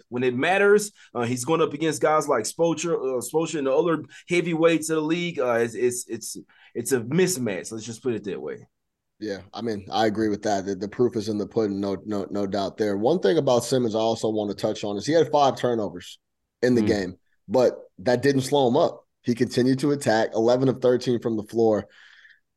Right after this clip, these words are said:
Speaker 2: I'm interested to see how he does at the line when he gets there. He's eventually gonna have to get there if he ke-, if he keeps going to the line and is attacking the basket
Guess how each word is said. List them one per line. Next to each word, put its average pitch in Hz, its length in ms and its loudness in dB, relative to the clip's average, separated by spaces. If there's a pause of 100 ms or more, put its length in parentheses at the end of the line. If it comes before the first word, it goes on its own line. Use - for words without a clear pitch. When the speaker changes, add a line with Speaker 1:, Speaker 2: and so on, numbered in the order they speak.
(120)
Speaker 2:
I'm 156 240 4
interested 247 500 2
to 180 100 0
see 156 380 4
how 135 240 2
he 135 80 4
does 139 240 4
at 131 100 0
the 113 80 -2
line 104 360 -2
when 107 100 -2
he 104 80 2
gets 113 240 0
there. 85 220 -4
He's 113 240 -4
eventually 127 420 2
gonna 117 220 2
have 110 140 0
to 104 100 -8
get 110 180 0
there 98 140 -2
if - 80 -8
he 113 120 -2
ke-, - 320 -8
if 101 80 -10
he 123 120 -2
keeps 117 280 -6
going 104 220 -4
to 104 80 -6
the 98 60 -4
line 95 340 -2
and 95 100 -6
is 90 120 -8
attacking 95 400 -6
the 90 80 -10
basket 92 540 -6